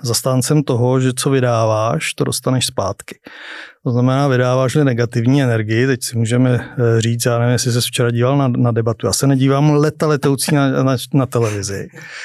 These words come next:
ale včera jsem ne-, neodolal, prostě s-, jsme si to pustili.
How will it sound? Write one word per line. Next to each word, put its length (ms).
ale 100
včera 280
jsem 220
ne-, 240
neodolal, 800
prostě 460
s-, 420
jsme 200
si 120
to 120
pustili. 520